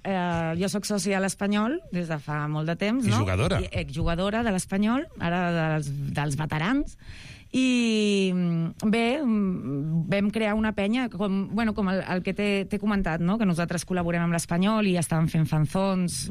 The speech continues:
Speaker 1: en el moment en què el covid ho permetia, eh, és a dir, abans de que existís, i vam veure com que hi havia molta gent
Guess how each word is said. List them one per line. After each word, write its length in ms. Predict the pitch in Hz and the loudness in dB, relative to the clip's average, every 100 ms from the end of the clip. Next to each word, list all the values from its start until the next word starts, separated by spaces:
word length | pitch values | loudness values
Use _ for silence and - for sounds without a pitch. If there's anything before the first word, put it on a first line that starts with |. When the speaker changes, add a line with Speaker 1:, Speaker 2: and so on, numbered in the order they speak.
| - 131 | -4 0
Speaker 1:
en 140 | 147 | 2
el 80 | 151 | 4
moment 300 | 147 156 160 | 4 4 2
en 80 | 156 | 2
què 80 | 147 | 0
el 60 | - | 0
covid 300 | 160 160 156 | -2 0 -2
ho 20 | |
permetia, 540 | - 156 156 208 202 - - - - - - | 0 0 0 2 0 -2 -12 -10 -8 -8 -4
eh, 320 | 185 185 170 160 | 0 2 0 0
és 100 | 151 | 0
a 80 | 147 | 0
dir, 140 | 151 147 | -2 0
abans 320 | 143 156 151 | 0 2 2
de 60 | 151 | 0
que 80 | 151 | 0
existís, 560 | 156 165 233 240 - - - - - - | 0 0 0 0 0 -4 -4 -4 -12 -4
i 840 | 240 233 226 214 208 196 185 175 - - | 0 2 4 4 4 4 2 0 -2 -2
vam 220 | 240 247 | 0 2
veure 300 | 254 254 269 | 2 0 0
com 160 | 262 226 | 0 0
que 140 | 208 | 2
hi 40 | 196 | 0
havia 180 | 202 214 | 0 2
molta 540 | 208 220 254 247 262 247 | 4 4 2 0 0 0
gent 300 | 254 285 | 0 -2